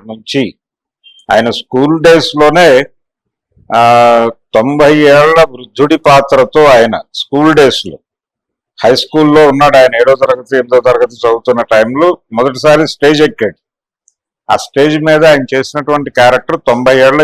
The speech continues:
యువ వృద్ధుడి పాత్ర. తొంభై ఏళ్ల వృద్ధుడి పాత్ర అంత చిన్న వయసులో ఆయన పెర్ఫార్మ్ చేసి, స్టేజ్ మీద అందరినీ కూడా ఆకట్టుకున్నాడు.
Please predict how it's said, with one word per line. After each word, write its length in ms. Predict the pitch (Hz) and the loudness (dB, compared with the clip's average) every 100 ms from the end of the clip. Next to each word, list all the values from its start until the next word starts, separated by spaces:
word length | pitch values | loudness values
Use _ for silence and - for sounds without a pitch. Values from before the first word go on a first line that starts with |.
| 135 | -2
యువ 180 | 123 131 _ - _ | -4 -8 _ -20 _
వృద్ధుడి 460 | 107 120 113 135 151 | -10 -10 -8 -6 -4
పాత్ర. 340 | 131 110 - - _ _ _ _ _ _ _ _ _ | 0 -2 -2 -14 _ _ _ _ _ _ _ _ _
తొంభై 380 | 110 131 131 135 | -6 -2 0 2
ఏళ్ల 300 | 135 147 160 | 2 2 0
వృద్ధుడి 480 | 131 123 104 135 151 | -2 -12 -10 -6 -2
పాత్ర 420 | 139 131 - 156 | 0 0 0 0
అంత 320 | 135 127 - | 0 -4 -6
చిన్న 180 | 127 143 | -2 0
వయసులో 460 | 143 131 - 131 156 | 2 2 -2 0 0
ఆయన 120 | 139 | 0
పెర్ఫార్మ్ 580 | 113 113 117 139 143 123 | -2 -4 -2 -2 -2 -4
చేసి, 260 | 113 156 | -4 -8
స్టేజ్ 400 | - 131 131 127 | -8 -4 -2 -2
మీద 240 | 131 123 123 139 _ _ _ _ _ _ - | -4 -2 -2 -4 _ _ _ _ _ _ -4
అందరినీ 540 | 117 139 147 147 151 | 0 0 0 0 -2
కూడా 420 | 135 131 156 170 - - 113 | 0 0 2 2 -2 -6 -2
ఆకట్టుకున్నాడు. 880 | 123 160 156 151 147 139 139 135 | 0 0 -2 -4 -4 0 0 2